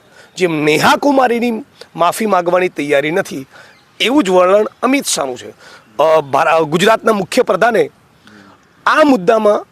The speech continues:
ડબકું કરવા માટે કોંગ્રેસને બ્લેમ કરવાનું ચાલુ કર્યું. અરે ભાઈ, તમે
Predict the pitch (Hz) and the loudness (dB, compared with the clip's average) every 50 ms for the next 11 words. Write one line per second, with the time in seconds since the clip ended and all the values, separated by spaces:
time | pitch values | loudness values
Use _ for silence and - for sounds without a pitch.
0 | _ _ _ _ _ _ _ _ 196 208 202 - - - 339 330 - 285 247 240 | _ _ _ _ _ _ _ _ -4 -4 -4 -4 0 0 2 2 4 4 4 4
1 | 233 233 220 208 190 170 180 185 - - _ _ _ _ _ _ - - 262 269 | 4 4 2 2 0 0 -2 -2 -4 -6 _ _ _ _ _ _ -2 -2 0 0
2 | - 311 294 - - - 269 233 180 175 190 202 202 196 - 196 180 175 170 170 | 0 0 0 0 0 0 0 0 0 -2 -2 -2 -2 -2 -2 0 0 2 2 0
3 | 165 - - 151 156 151 - 151 180 226 247 226 269 277 - - 151 139 170 226 | 0 -2 -2 -4 -4 -4 -2 0 2 2 2 2 0 -2 0 -2 -2 0 0 0
4 | 269 269 | -2 -4